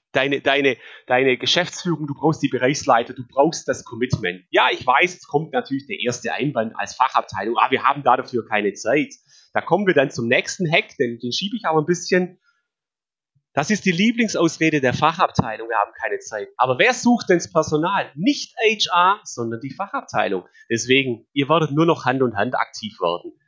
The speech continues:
Die, die Zeiten von, „Ich bin Fachabteilung, ich schmeiß dir mal eine Stellenanzeige rüber und sag, schick mir die Kandidaten“, das haben schon viele da draußen im I-T-Umfeld festgestellt,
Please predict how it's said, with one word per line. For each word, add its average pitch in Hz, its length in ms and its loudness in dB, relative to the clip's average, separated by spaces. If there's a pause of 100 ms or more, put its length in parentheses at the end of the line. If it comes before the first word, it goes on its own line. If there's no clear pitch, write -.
(440)
Die, 131 100 -4
die 156 140 -6
Zeiten 202 400 0
von, 151 380 2
„Ich 208 220 -2
bin 175 120 2
Fachabteilung, 165 800 2
ich - 120 -2
schmeiß 185 340 0
dir 165 100 0
mal 135 340 2
eine 131 120 -2
Stellenanzeige 156 800 0
rüber 160 180 -2
und 131 100 0
sag, 127 220 0
schick - 220 -6
mir 151 80 -2
die 127 120 -4
Kandidaten“, 123 760 2 (440)
das 143 220 0
haben 170 260 2
schon 135 200 0
viele 233 280 0
da 156 100 2
draußen 139 360 2
im 123 80 4
I-T-Umfeld 139 640 0
festgestellt, 127 640 -4